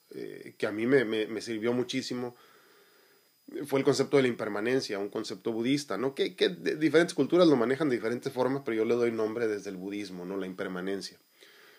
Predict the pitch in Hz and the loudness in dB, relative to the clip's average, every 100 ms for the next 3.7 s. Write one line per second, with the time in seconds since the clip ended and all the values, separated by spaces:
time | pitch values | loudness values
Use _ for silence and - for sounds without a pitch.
0 | - 123 117 127 123 120 131 170 165 127 | -6 -2 2 2 4 4 4 4 6 6
1 | 135 139 - 120 117 131 135 - 151 151 | 4 0 -2 0 4 6 4 4 2 4
2 | 202 233 170 139 123 143 139 156 147 120 | 2 -2 -8 -6 0 2 4 2 2 -2
3 | 151 151 120 143 135 127 | -4 -6 2 4 4 2